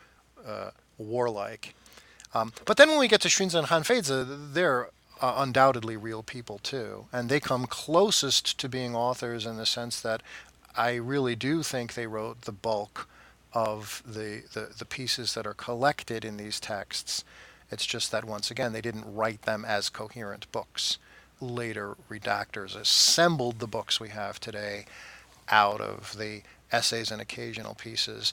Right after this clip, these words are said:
um, that survived. But I, I think they're pretty close to what we think of as, as authors. So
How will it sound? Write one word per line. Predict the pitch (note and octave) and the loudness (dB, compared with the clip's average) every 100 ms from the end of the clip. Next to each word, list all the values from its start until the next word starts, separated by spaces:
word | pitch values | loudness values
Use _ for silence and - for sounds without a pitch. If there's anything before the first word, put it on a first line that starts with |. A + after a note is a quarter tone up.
| - - _ _ - | -6 -20 _ _ -12
um, | G#2 G2+ G#2 G2+ _ _ _ - | -6 -6 -6 -12 _ _ _ -2
that | G#2+ - | 0 2
survived. | - G#2 G#2 F#2+ - - - | 0 0 -2 -2 -6 -12 -4
But | A#2 A2 | -2 0
I, | A2 A2 | 0 0
I | G#2 G#2 G#2+ | -2 -2 -4
think | - - - - - - - C#3+ C3+ - | -8 -12 -14 -18 -18 -16 -6 -2 -2 -2
they're | B2+ | -4
pretty | A2 - B2 A2+ | -4 -6 -6 -6
close | - A#2+ A#2 G#2+ - | -6 -4 -2 0 0
to | - | -2
what | A2 A2+ A2 | -8 -8 -8
we | A2 | -10
think | G#2+ A2+ A2 | -12 -14 -12
of | G#2+ G#2 | -12 -10
as, | G#2 G#2 - - - _ - | -8 -4 -6 -6 -20 _ -8
as | G#2 G2+ | -6 -2
authors. | G2 G2+ G#2 G2 - - | -4 -4 -6 -6 -6 -8
So | - - E3+ E3 | -2 4 6 6